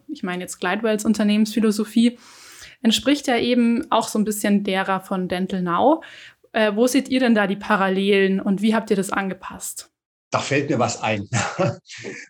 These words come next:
Speaker 2: Ähm, da fällt mir, ähm, das ein, ähm, das erste oder das zweite Vorstell-, Vorstellungsgespräch, äh, bei,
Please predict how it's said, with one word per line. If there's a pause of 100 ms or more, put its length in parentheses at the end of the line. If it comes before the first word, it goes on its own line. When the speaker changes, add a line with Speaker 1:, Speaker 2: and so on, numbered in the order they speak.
(180)
Speaker 2:
Ähm, (100)
da
fällt
mir, (180)
ähm,
das
ein,
ähm, (600)
das
erste
oder
das
zweite
Vorstell-, (240)
Vorstellungsgespräch,
äh,
bei,